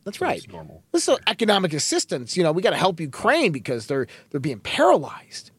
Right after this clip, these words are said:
Speaker 2: Yeah, can I correct myself? Some people consider it war, but Russia declared it as a mi-, special military operation where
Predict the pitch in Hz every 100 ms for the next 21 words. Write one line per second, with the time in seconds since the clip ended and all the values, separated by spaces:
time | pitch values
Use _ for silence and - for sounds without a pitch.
0 | _ 113 98 - 139 - 127 135 120 123
1 | 117 _ - 156 156 127 135 120 113 104
2 | 98 101 95 90 92 120 131 123 107 -
3 | 104 95 92 - 92 92 90 87 82 -
4 | _ _ _ 104 104 104 - 127 - 107
5 | 101 110 95 92 90 87 85 87 85 82
6 | 80